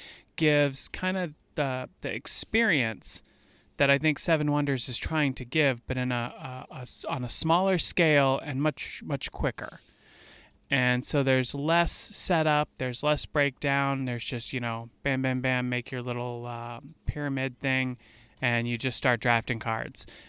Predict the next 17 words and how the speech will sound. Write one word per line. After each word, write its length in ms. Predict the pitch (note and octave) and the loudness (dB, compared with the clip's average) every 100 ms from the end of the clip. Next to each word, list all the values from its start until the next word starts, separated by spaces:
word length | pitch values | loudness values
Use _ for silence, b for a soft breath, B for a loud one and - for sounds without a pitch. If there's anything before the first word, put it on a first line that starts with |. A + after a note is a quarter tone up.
| - | -2
And 220 | C3+ A#2+ | 0 0
before 300 | A#2+ - D#3 | -2 2 4
you 100 | D3 | 4
know 240 | C#3 C3+ C3+ | 4 2 2
it, 160 | C3 - | 2 -2
it's 240 | C3+ - | -8 0
over. 520 | C#3+ C3+ C3+ C3 B2+ b b b | 2 2 2 0 -2 b b b
Kirsten 360 | - D3 - D3 | -2 0 0 0
and 140 | C3+ C3+ | 0 2
I 180 | B2+ | 2
have 380 | B2+ C3 B2 A#2+ | 0 -2 -2 -2
sat 260 | - C3 A#2+ | 0 0 0
down 260 | B2+ B2 | 0 0
and 140 | A#2+ A#2 | 0 -2
played 300 | - A#2+ A#2 | -2 -4 0
this, 720 | B2 A#2 - - - - - - | 0 0 0 0 0 -2 -4 -12
uh, 320 | B2 A2+ A#2 | -12 -10 -10